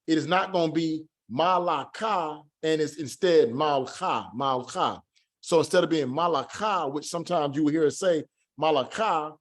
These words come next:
because it's following the short vowel. So we have the kormetz.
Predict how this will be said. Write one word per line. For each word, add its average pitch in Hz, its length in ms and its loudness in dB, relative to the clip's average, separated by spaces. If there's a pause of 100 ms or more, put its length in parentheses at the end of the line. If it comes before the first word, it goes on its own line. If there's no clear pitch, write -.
(300)
because 175 260 2
it's 151 160 -4
following 180 300 4
the 139 60 -2
short 147 420 4
vowel. 117 300 0
So 165 180 -4
we 160 140 2
have 160 300 0
the 131 100 -6
kormetz. 156 720 0